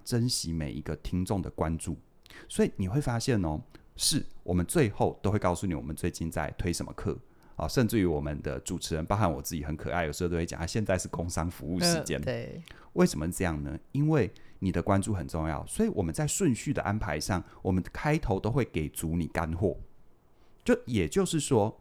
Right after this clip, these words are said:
Speaker 1: 在我们进入工商之前，哪怕是，呃，你，你意，意识到我们开始工商，
Speaker 2: 嗯。
Speaker 1: 你就不听了。
Speaker 2: 嗯。
Speaker 1: 啊，你后面就不听，
Speaker 2: 也
Speaker 1: 那没关系，
Speaker 2: OK。
Speaker 1: 也 OK。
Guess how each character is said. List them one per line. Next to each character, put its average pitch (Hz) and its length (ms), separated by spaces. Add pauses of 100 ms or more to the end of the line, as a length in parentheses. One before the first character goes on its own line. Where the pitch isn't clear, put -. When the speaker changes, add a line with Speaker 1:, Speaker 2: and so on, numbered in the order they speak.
(220)
Speaker 1:
在 214 160
我 120 80
们 78 160
进 151 180
入 123 140
工 110 260
商 110 260
之 120 200
前， - 340 (540)
哪 87 160
怕 156 200
是， 135 280 (260)
呃， 87 280
你， 95 240
你 92 180 (240)
意， 175 160
意 185 120
识 - 160
到 135 120
我 95 40
们 76 80
开 104 160
始 - 100
工 87 220
商， 78 280
Speaker 2:
嗯。 175 100
Speaker 1:
你 101 60
就 - 100
不 113 100
听 82 240
了。 62 220
Speaker 2:
嗯。 170 240
Speaker 1:
啊， 98 100
你 85 100
后 120 140
面 117 140
就 107 80
不 92 100
听， - 220
Speaker 2:
也 143 140
Speaker 1:
那 127 60
没 170 120
关 175 140
系， 170 80
Speaker 2:
OK。 156 120
Speaker 1:
也 156 60
OK。 92 420